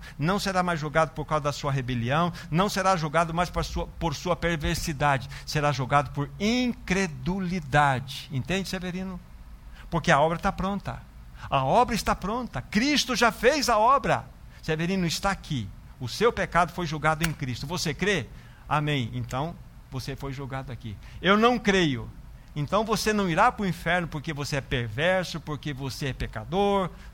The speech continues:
Tudo isso está dentro de um, de um globo. Mas você irá para o inferno porque você é um incrédulo, porque você desprezou a obra de Cristo Jesus. Compreende isso? Esse é o ponto.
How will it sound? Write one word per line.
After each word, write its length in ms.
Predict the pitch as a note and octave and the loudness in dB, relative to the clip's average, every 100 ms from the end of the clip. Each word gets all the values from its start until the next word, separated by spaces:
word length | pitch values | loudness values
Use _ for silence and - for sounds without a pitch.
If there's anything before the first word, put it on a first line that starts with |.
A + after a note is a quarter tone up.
| - | -12
Tudo 220 | - B3 B3 | -6 -4 -2
isso 140 | - | -4
está 260 | G3 G3+ G3+ | -2 0 0
dentro 380 | G3 G3+ A3+ | -2 -4 -6
de 140 | F3+ G#3 | -6 -4
um, 160 | A3 | -6
de 160 | G3 D3 | -4 -4
um 120 | F#3 | -2
globo. 360 | D3+ E3 C#3 - - - - - - | 0 2 0 -4 -14 -18 -18 -12 -6
Mas 120 | B2+ | -4
você 280 | B2+ - C#3 | -4 -6 -2
irá 160 | C3+ | -2
para 100 | B2+ | -2
o 40 | A#2+ | -6
inferno 220 | C#3+ D3 | -4 -4
porque 160 | C3 | -6
você 240 | B2+ B2 C#3 | -8 -6 -4
é 60 | |
um 80 | D3 | -2
incrédulo, 800 | E3 - - C#3+ C#3+ A#2+ A2+ A2+ | -4 -6 -4 0 2 2 -2 -8
porque 240 | - C3+ D3 | -6 -6 -4
você 280 | C3+ - C3+ | -6 -6 -6
desprezou 1000 | G#2 F3+ C4 - - B3+ D#3+ E3+ G#3 | 2 4 4 2 0 0 2 4 6
a 60 | F3+ | 6
obra 200 | E3 E3+ | 4 0
de 120 | E3 | -6
Cristo 360 | - C#3 - C#3+ | -6 -8 -8 -10
Jesus. 520 | D#3+ C3+ A2+ A2 - - - | -10 -10 -12 -12 -16 -16 -6
Compreende 540 | D3+ C#3+ D#3+ D3+ F#3+ | -6 -4 -6 -6 -8
isso? 320 | G3+ - - - - - - - - - - | -10 -12 -14 -18 -20 -20 -20 -20 -20 -16 -4
Esse 260 | C#3+ C#3 | -2 -2
é 40 | F#3+ | -6
o 60 | |
ponto. 380 | F#3+ G#3 G#3+ - | -8 -10 -12 -14